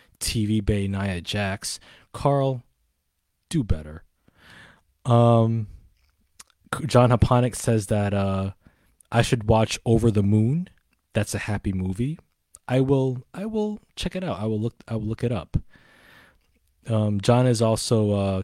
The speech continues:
curious as to how many Criterion edi-, editions I have. Um, I mean, I'm looking at my shelf right now.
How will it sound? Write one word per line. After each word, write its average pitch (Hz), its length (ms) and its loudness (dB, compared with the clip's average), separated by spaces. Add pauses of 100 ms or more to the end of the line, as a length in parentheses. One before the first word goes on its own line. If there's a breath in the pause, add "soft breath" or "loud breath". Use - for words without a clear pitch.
curious 127 460 0
as 110 220 -4
to 107 100 -6
how 117 180 0
many 117 220 0
Criterion 127 800 0
edi-, 95 320 -4
editions 101 400 -6
I 92 100 -6
have. 95 480 -8 (680 loud breath)
Um, 165 560 -4 (880 soft breath)
I 147 60 -20
mean, 135 160 -18
I'm 131 120 -16
looking 156 220 -8
at 117 100 -8
my 104 80 -8
shelf - 380 -6
right 98 160 -6
now. 98 460 -6